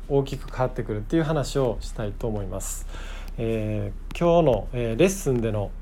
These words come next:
ことなんですけども、ピアニストの方がレッスンに来られて、えー、その方がこう難しいフレーズがあると、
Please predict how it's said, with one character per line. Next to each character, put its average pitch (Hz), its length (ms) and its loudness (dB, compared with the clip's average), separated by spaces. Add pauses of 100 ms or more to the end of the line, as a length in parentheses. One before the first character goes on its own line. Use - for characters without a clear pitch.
こ 120 80 -4
と 117 140 -2
な 101 120 -2
ん 101 40 -6
で 107 80 -6
す 104 80 -6
け 107 120 -4
ど 113 100 0
も、 135 260 4
ピ 175 140 2
ア 180 40 6
ニ 185 100 4
ス 185 60 -6
ト 123 100 0
の 110 100 0
方 113 180 -2
が 104 80 -2
レ 104 80 -4
ッ 113 40 -2
ス 113 120 -6
ン 110 40 -2
に 107 60 -4
来 113 120 -4
ら 113 100 0
れ 104 140 -4
て、 110 280 -2 (520)
え 117 40 -6
ー、 - 40 -4
そ 170 100 0
の 165 100 4
方 160 260 4
が 110 120 2
こ 107 180 -4
う 143 160 2
難 202 260 4
し 117 280 0
い - 80 -6
フ - 160 -4
レ 135 160 8
ー - 40 6
ズ 123 120 -4
が 117 320 2 (320)
あ 117 100 -2
る 113 120 -2
と、 98 220 -6